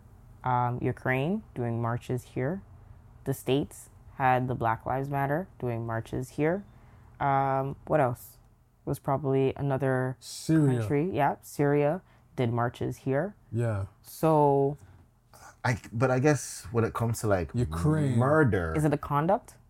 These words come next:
Speaker 3: I think it's different when it comes to murder.
Speaker 1: What do you
Speaker 3: I
Speaker 1: mean?
Speaker 3: mean, you know what I mean? 'Cause the guy, the guy
Speaker 1: Murdering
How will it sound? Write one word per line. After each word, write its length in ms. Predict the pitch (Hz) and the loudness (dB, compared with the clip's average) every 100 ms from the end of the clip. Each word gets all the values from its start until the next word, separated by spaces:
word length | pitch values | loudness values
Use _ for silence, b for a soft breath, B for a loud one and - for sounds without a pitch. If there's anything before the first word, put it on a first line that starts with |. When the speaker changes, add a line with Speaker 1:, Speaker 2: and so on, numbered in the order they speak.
| _ | _
Speaker 3:
I 60 | 110 | 0
think 160 | 135 127 | 2 2
it's 100 | 95 | 2
different 280 | 110 123 | 0 -2
when 80 | 110 | -4
it 60 | 104 | -4
comes 260 | 104 98 | -6 -6
to 100 | 92 | -8
murder. 840 | 80 82 87 101 95 80 69 64 - | -8 -6 -6 -6 -4 -6 -8 -12 -6
Speaker 1:
What 80 | 160 | 0
do 60 | 151 | 2
you 80 | 139 | 2
Speaker 3:
I 20 | |
Speaker 1:
mean? 300 | 123 113 147 b b b b b _ - _ - | -4 -8 -12 b b b b b _ -20 _ -20
Speaker 3:
mean, 80 | - - | -16 -2
you 140 | 117 | 2
know 80 | 120 | 4
what 80 | 117 | 4
I 20 | |
mean? 240 | 107 120 107 | 4 2 2
'Cause 180 | 120 | 0
the 60 | 104 | 2
guy, 380 | 101 123 117 104 - 92 | 6 6 6 2 -6 -2
the 80 | |
guy 60 | 151 | 4
Speaker 1:
Murdering 380 | 170 175 170 | 6 6 4